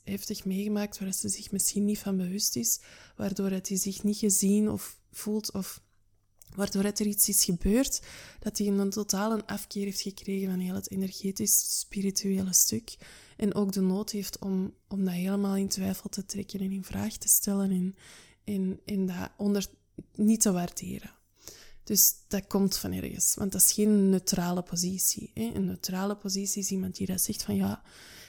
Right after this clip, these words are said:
ik geloof daar niet in, maar ik heb daar ook niks tegen. Ehm, het mag gewoon bestaan. Eh, dat is oké."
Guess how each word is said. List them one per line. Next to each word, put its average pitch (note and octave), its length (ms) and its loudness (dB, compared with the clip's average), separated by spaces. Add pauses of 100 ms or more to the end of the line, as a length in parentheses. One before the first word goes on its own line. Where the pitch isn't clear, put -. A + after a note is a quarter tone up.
(120)
ik - 140 -6
geloof G3 260 4
daar F#3 140 2
niet F#3 160 4
in, C4 340 6 (100)
maar G3 160 4
ik F#3+ 120 -2
heb F#3+ 100 -2
daar F#3 140 2
ook A3 140 -4
niks - 280 2
tegen. G3 520 0 (600)
Ehm, F3+ 640 -4 (1300)
het G3 180 -4
mag F#3 180 -2
gewoon F#3 300 4
bestaan. G3 680 4 (400)
Eh, F3 340 -6 (320)
dat G3+ 100 -4
is F#3+ 60 2
oké." G3+ 460 2